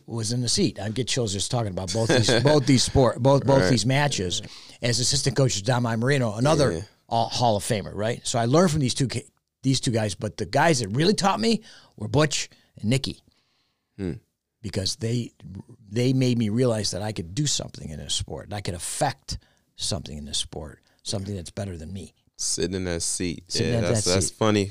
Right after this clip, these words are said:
Speaker 2: I used to go to the Ohio State tournament and then just watch. I'm a
Speaker 1: Yeah.
Speaker 2: coach, and, s-, and I was like, "Man, what the hell, man?"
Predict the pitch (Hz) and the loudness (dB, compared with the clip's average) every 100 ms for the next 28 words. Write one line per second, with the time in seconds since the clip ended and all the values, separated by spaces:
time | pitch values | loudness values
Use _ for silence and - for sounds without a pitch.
0 | 101 87 90 98 90 98 95 98 _ _ | -2 -2 0 -2 2 2 2 -2 _ _
1 | _ _ _ _ _ _ _ _ _ _ | _ _ _ _ _ _ _ _ _ _
2 | - 113 101 98 107 101 101 - 104 98 | -2 4 6 6 4 4 2 4 2 4
3 | 113 101 101 104 98 87 85 85 82 90 | 2 2 4 2 2 2 0 -2 -2 2
4 | 95 92 - - - - - 82 90 98 | 2 2 0 -2 -4 -8 -6 -2 0 0
5 | 85 104 107 90 85 - - - 80 82 | 2 2 2 -2 -4 -6 -12 -14 -6 -4
6 | 85 80 76 90 95 85 95 - _ - | -2 -2 -2 -4 -4 -6 -8 -14 _ -14
7 | - 90 98 104 82 80 85 104 | -4 -2 0 0 0 -2 -4 -6